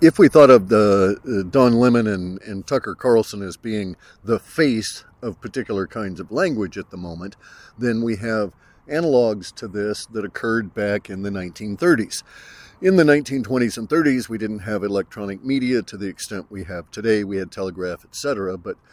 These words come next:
they were inventing television and so on, but, um, we had radio.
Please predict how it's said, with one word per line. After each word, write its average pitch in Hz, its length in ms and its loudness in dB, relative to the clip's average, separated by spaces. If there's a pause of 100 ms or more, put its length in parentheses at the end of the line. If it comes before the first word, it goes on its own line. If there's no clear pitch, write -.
(280)
they 117 100 2
were 104 100 2
inventing 101 440 -6
television 104 520 -2
and 95 140 -14
so 101 220 -10
on, 95 260 -8
but, 101 320 -6
um, 92 300 -10
we 110 140 -6
had 95 180 -6
radio. 101 420 -2